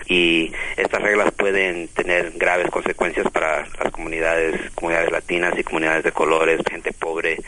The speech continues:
porque puede beneficiar mucho a, a las corporaciones y a consecuencia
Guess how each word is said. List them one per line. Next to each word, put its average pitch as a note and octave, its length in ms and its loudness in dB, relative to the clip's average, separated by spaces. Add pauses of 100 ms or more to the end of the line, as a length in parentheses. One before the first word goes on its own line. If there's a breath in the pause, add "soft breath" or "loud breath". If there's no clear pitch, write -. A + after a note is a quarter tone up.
(320 loud breath)
porque D#2+ 600 0 (260 loud breath)
puede G#2 200 2
beneficiar F#2 520 0
mucho F#2 380 2
a, D#2+ 100 2
a - 120 -2
las D#2+ 160 0
corporaciones F#2 680 -2 (140)
y E2 300 -4
a D#2+ 100 -4
consecuencia F2 880 0